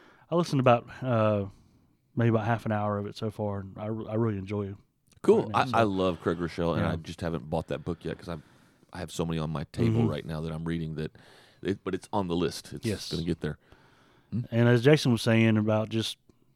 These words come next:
Speaker 1: a, a book to enjoy, I do have the Lord of the Rings trilogy on deck, so
Speaker 3: Yeah.
Speaker 1: never read,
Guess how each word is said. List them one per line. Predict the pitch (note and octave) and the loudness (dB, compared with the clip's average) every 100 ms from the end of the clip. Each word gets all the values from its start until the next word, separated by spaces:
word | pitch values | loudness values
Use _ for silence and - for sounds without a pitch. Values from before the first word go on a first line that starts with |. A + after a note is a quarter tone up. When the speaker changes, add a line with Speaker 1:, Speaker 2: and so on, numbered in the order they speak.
| _ - | _ -10
Speaker 1:
a, | A#2+ G#2 A2 - | -6 -4 -6 -8
a | A#2+ | -4
book | G#2 A#2 A#2+ | 0 0 0
to | - | 0
enjoy, | G#2+ G2+ G#2+ A#2 A2+ G#2+ G#2+ G2 | 0 2 2 4 4 4 0 -6
I | A2 | -4
do | A2+ C3 | 0 2
have | A#2+ A2+ G#2 | 2 0 2
the | |
Lord | A2 A2 A#2 A#2 | 0 0 0 0
of | A2+ | 2
the | G#2+ | 2
Rings | G#2+ G2+ | 0 -2
trilogy | - A2 G2+ G#2 G#2 | -2 -2 0 -2 -2
on | G#2+ G2+ | -2 -2
deck, | F#2+ G2 D#2 D#2+ | -2 -2 -4 -6
so | D#2+ G#2 G2 | -4 -2 -2
Speaker 3:
Yeah. | E2+ F2 F2+ E2+ D2 - - | -2 -2 -2 -2 -6 -12 -10
Speaker 1:
never | - A#2+ B2 | 2 4 8
read, | B2 B2 | 8 6